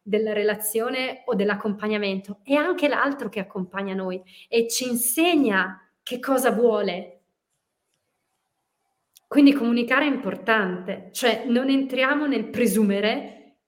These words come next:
che allora dobbiamo fare tutto noi perché siamo la parte sana. No, assolutamente, ci insegnano tantissimo. Le fasi della morte ce le, de-, del morire anche ce le insegnano. Adesso, mhmm,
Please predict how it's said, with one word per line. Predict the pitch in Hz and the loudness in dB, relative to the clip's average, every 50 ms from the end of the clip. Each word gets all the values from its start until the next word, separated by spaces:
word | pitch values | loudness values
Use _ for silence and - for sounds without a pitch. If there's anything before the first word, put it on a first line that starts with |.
| _ _ _ _ _ _ _ _ _ _ _ _ _ _ _ _ _ _ | _ _ _ _ _ _ _ _ _ _ _ _ _ _ _ _ _ _
che | - 226 294 311 330 359 392 403 359 - - - - - | 2 4 6 6 6 6 4 2 0 -2 -8 -10 -4 0
allora | 240 233 233 247 247 277 269 | 4 8 10 10 10 10 6
dobbiamo | 254 233 214 214 202 | 2 0 0 0 0
fare | 196 208 226 220 220 | 0 -2 -2 -2 -4
tutto | - 233 - 254 | -4 -6 -4 -2
noi | 240 269 311 302 | -2 -2 -2 -2
perché | 311 277 - 254 | -4 -4 -4 -6
siamo | - 220 214 214 | -6 -4 -4 -2
la | 214 202 | -2 -2
parte | 214 220 214 - 214 | -4 -6 -6 -8 -10
sana. | 196 - - 170 170 170 170 175 - _ _ _ _ _ _ _ _ _ _ _ _ _ _ _ | -10 -10 -10 -12 -12 -14 -16 -18 -20 _ _ _ _ _ _ _ _ _ _ _ _ _ _ _
No, | - 208 208 220 220 208 | -4 -2 0 2 0 0
assolutamente, | 208 196 202 - - 220 220 220 220 214 208 202 202 196 190 196 208 208 | -2 -4 -6 -8 -8 -8 -10 -8 -8 -6 -6 -6 -6 -8 -8 -10 -10 -8
ci | - - 233 | -4 0 0
insegnano | 233 226 226 - - 262 262 262 262 254 247 | 0 0 0 -4 -6 -8 -8 -6 -8 -8 -8
tantissimo. | - 233 220 214 214 - 220 190 - - - - 190 180 175 175 180 - _ _ _ _ _ _ _ _ _ _ _ _ _ _ _ _ _ _ _ _ _ _ _ _ | -6 -4 -4 -4 -4 -6 -8 -8 -8 -8 -8 -8 -10 -10 -12 -12 -16 -18 _ _ _ _ _ _ _ _ _ _ _ _ _ _ _ _ _ _ _ _ _ _ _ _
Le | - 226 208 | -2 -2 -2
fasi | 202 208 190 185 196 208 | 0 -2 -2 -2 0 0
della | 190 190 185 185 | 0 0 0 -2
morte | 190 190 196 214 220 208 - 240 233 | -2 -2 -4 -4 -4 -4 -4 -4 -4
ce | - - 226 202 | -4 -6 -6 -6
le, | 190 190 196 208 202 | -4 -4 -6 -6 -2
de-, | 202 208 214 208 | 2 2 2 4
del | 185 202 196 | 2 2 2
morire | 196 196 196 196 190 190 190 208 226 262 262 | 2 0 0 0 -2 -2 -2 -2 -2 -2 -2
anche | 220 185 185 190 190 - 196 | -2 -4 -4 -6 -8 -12 -12
ce | - - 196 | -12 -10 -8
le | 185 | -8
insegnano. | 190 190 185 - - 202 196 190 190 190 | -8 -10 -10 -10 -10 -10 -10 -10 -12 -12
Adesso, | - 202 208 202 - - 190 - - - - - - - - - - _ _ _ _ _ _ _ | -10 -8 -8 -6 -6 -6 -8 -10 -12 -18 -20 -20 -20 -20 -20 -20 -20 _ _ _ _ _ _ _
mhmm, | 311 269 214 208 - | -12 -12 -12 -12 -14